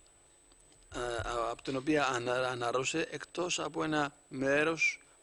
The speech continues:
που έχει μέγεθο-, έχει μέγεθος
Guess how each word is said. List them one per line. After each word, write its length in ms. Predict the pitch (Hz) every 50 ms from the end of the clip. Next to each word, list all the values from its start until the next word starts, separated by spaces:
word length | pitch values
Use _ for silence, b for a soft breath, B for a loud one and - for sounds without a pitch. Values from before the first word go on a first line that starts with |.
| _
που 340 | - 151 151 151 151 143 -
έχει 340 | - 151 160 151 - - 156
μέγεθο-, 640 | 143 147 156 156 151 156 143 - - 156 151 156 165 - - _ _ -
έχει 420 | - 139 135 139 147 139 - - 135
μέγεθος 640 | 139 147 143 143 143 - - 147 147 147 - -